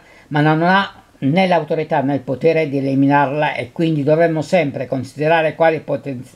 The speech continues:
quali potenzialmente va-, avverabili eventi bellici vicini, lontani o che ci possono coinvolgere direttamente. Questa considerazione, per quanto non direttamente connessa con l'energia,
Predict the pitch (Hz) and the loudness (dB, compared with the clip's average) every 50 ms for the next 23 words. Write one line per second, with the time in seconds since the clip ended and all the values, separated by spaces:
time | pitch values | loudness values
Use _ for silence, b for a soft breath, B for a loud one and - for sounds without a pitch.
0 | - _ _ - 170 165 151 139 127 123 - 131 - - 143 147 131 127 123 - | -20 _ _ 2 2 2 2 0 -4 -6 -8 -10 -8 -6 -6 -6 -6 -8 -6 -4
1 | 143 139 143 156 165 160 151 - 131 120 131 131 131 123 - - - 156 147 139 | -4 -2 -2 -2 -2 -4 -4 -4 -4 -4 -4 -4 -6 -6 -6 -4 -4 -4 -2 0
2 | 139 139 147 160 165 160 151 170 165 170 160 - B B B B B B B - | -2 0 0 0 -2 -2 -6 -8 -8 -10 -12 -12 B B B B B B B -2
3 | 156 151 160 175 180 180 175 - 160 139 135 165 170 165 160 156 143 - 156 143 | 2 2 2 2 0 -2 -4 -8 -6 0 0 2 2 0 -2 -8 -12 -12 -10 -10
4 | 151 147 - - 165 151 143 135 123 123 123 127 120 123 120 120 - 165 165 175 | -10 -10 -8 -8 -4 -4 -2 -2 -2 -4 -4 -4 -6 -6 -6 -2 0 0 0 0
5 | 175 175 175 170 185 - - _ B B B B B B B B B - 151 - | 0 -2 -6 -8 -10 -14 -18 _ B B B B B B B B B 0 0 0
6 | - - 190 - - - 156 - - 165 151 - - 165 147 131 143 147 139 127 | 2 0 0 0 -2 -6 -4 -2 0 0 0 0 -2 -4 -4 -2 -2 -2 0 2
7 | 143 156 156 127 139 147 143 139 139 139 135 - 151 131 117 117 104 98 90 - | 2 2 2 0 -2 -2 -2 0 2 0 0 0 -2 -4 -2 -4 -6 -8 -10 -12
8 | 120 110 - 175 175 - - 185 151 170 156 147 - 156 156 147 147 147 - 170 | -14 -4 -2 -2 0 0 -2 -2 -2 -4 -6 -6 -8 -6 -6 -4 -6 -4 -4 -4
9 | 151 135 123 123 117 143 135 123 - 170 175 170 147 156 156 156 165 160 156 139 | -4 -2 -2 -4 -4 -4 -6 -2 0 0 0 0 0 -2 0 0 0 0 0 -2
10 | 151 143 139 - - 151 143 156 151 143 147 139 139 131 127 139 151 147 143 - | -4 -4 -4 -4 -2 -2 -2 -2 -4 -6 -4 -2 -2 -2 0 -2 -2 -4 -4 -6
11 | 151 139 - 135 131 127 123 123 120 113 110 - 151 156 156 156 151 - | -8 -6 -4 -4 -4 -4 -4 -6 -8 -10 -12 -10 -8 -6 -6 -6 -6 -8